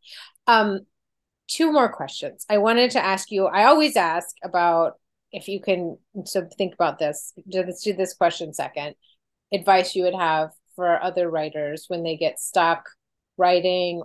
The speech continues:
or they're just stuck with that blank page at the beginning and, like, don't know what to write about. But before that, I want to hear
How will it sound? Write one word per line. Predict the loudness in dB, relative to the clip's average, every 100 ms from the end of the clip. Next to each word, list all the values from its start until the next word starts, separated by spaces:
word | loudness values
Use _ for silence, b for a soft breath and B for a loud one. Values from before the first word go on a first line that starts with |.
| -6
or | 4 6 6 6
they're | 2
just | 2 -6 -4
stuck | 0 -2 -2 _
with | -10 -4
that | -4 -2
blank | -2 -4 -4
page | -2 -2
at | -4
the | -12
beginning | -8 -4 -4 -4 -6
and, | -8
like, | -8 -10 -10 -8
don't | -6
know | -6
what | -8
to | -8
write | -6
about. | -8 -10 -12
But | -8
before | -6 -2 6 8
that, | 8 4 0 -4
I | -2
want | 0 0 -2 -8
to | -14
hear | -6 2 4 4 2